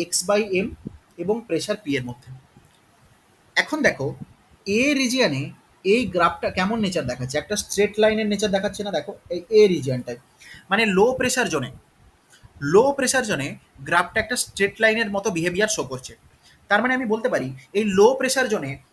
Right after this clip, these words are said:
আমার এই যে অ্যাডসর্পশনসের equation যেটা, adsorptions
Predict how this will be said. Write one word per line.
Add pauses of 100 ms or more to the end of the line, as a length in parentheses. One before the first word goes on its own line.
(160)
আমার (300)
এই
যে (200)
অ্যাডসর্পশনসের (120)
equation
যেটা,
adsorptions